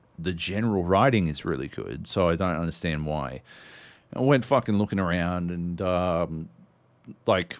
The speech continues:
online, like, there are a bunch of fucking, like, different forums and stuff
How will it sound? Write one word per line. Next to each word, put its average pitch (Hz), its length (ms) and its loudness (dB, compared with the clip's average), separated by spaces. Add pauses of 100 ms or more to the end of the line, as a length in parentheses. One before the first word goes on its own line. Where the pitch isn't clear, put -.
online, 87 720 2 (300)
like, 95 180 2
there 101 220 2
are 92 40 0
a 87 60 0
bunch 90 300 -2
of 85 100 0
fucking, 82 560 -4 (1000)
like, 98 160 -2
different 113 320 -2
forums 90 420 0
and 82 120 -2
stuff - 480 -4